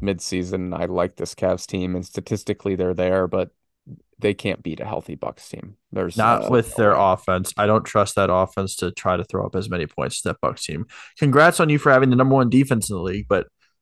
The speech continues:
Speaker 2: there's this thing called points that are necessary to win a game. Yes, you had a lot of them tonight against a Knicks team who just bent over. Um, but yeah, I,
Speaker 1: <laughs>
Speaker 2: I think it, it has to be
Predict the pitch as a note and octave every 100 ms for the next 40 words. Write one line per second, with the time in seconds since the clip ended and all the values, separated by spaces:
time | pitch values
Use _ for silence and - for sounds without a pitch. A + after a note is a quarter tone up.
0 | _ _ - - C3 B2 - E3 E3 A#2+
1 | - - A2+ B2+ - G#2+ F#2+ F#2 - -
2 | G#2+ F#2+ F2 F#2 F#2+ G2 G2+ G2+ G2 A2+
3 | G2+ F#2+ F2 F#2 F#2+ G2 F2+ E2+ F2+ F#2+
4 | E2+ F2+ - D2 - _ _ _ _ _
5 | G#2+ G2+ G2 - - G2 F#2+ F2+ E2 -
6 | _ _ _ F#2 F#2 F2+ F2+ A2 A#2+ C3
7 | - - - - _ A#2 G#2+ F#2 D#2 -
8 | - G#2+ - C#3+ F#2 G#2 A2+ - - -
9 | A2+ A2 C3+ C3+ B2+ - - B2+ B2 -
10 | D3+ C#3+ D3 D#3+ - G3 D3+ D3+ C3+ A#2+